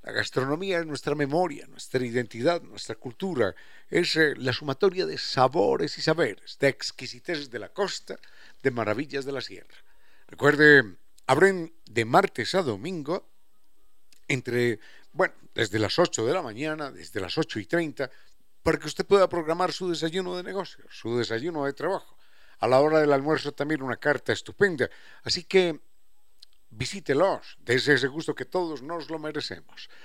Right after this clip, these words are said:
Recuerde que están en el sector de La Pradera, frente a la sede de Flaxo, y para sus reservaciones, por ahí nos veremos,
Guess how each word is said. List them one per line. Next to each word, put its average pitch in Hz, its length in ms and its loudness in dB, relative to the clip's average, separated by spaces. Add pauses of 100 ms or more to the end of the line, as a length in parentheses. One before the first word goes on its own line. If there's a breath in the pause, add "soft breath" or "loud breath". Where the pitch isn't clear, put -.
(200 loud breath)
Recuerde 139 320 0
que 131 80 -6
están 156 240 -6
en 143 60 -8
el 123 80 -10
sector 160 360 -4
de 151 80 -2
La 123 120 -4
Pradera, 170 360 0
frente 147 560 -2
a 95 40 -2
la 78 120 -12
sede 143 300 6
de 156 60 6
Flaxo, 175 420 4 (400 loud breath)
y 120 120 2
para 127 300 8
sus - 460 -4 (160)
reservaciones, 139 840 -4
por - 220 -20
ahí 90 140 -16
nos 123 180 -4
veremos, 180 520 4